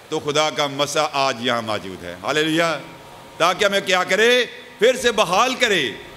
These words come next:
हम फ़ज़ा में उड़ने लगें और खुदा का शुक्र करें।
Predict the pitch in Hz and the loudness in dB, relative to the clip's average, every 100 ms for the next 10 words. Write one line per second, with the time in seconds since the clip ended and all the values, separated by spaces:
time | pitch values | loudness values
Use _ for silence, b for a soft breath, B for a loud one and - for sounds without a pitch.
0 | - 208 196 208 196 220 247 254 247 254 | -2 0 0 2 2 2 0 0 2 4
1 | 254 208 165 117 90 - - - - - | 4 2 0 -4 -8 -16 -20 -20 -20 -20
2 | - - 156 160 160 160 156 147 147 123 | -8 -2 0 2 2 2 0 -2 -4 -4
3 | 110 104 82 | -4 -6 -12